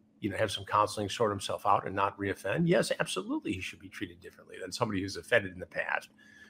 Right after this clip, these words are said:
who's older, who's had more contacts with the criminal justice system. Yes, absolutely,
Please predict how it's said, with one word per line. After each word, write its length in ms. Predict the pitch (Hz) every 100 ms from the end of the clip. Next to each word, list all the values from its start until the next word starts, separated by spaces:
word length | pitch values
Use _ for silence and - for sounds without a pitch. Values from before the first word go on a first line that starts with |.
| -
who's 160 | 123 117
older, 580 | - 113 95 - - - _ _ _ _ -
who's 140 | 104
had 140 | 117 104
more 160 | 92
contacts 600 | - 120 117 - 92 90
with 100 | 90
the 60 | 95
criminal 280 | 107 90 98
justice 340 | 92 - -
system. 320 | 87 80 85 -
Yes, 320 | 196 147 -
absolutely, 640 | 110 - 104 202 -